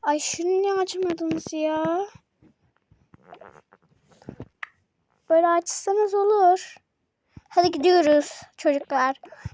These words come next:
Evet çocuklar, gidiyoruz. Beni unuttunuz.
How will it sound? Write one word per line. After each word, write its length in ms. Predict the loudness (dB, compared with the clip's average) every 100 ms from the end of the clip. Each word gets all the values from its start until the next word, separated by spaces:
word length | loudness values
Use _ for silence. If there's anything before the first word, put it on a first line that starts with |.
| 2
Evet 280 | 4 4 2
çocuklar, 460 | 0 -2 0 0
gidiyoruz. 800 | 0 -4 -2 -2 -2 -4 -10 -20 _ _ _ _ _ _ _ -20 _ _ _ _
Beni 120 | 4
unuttunuz. 920 | 8 8 8 4 6 8 8 6 -2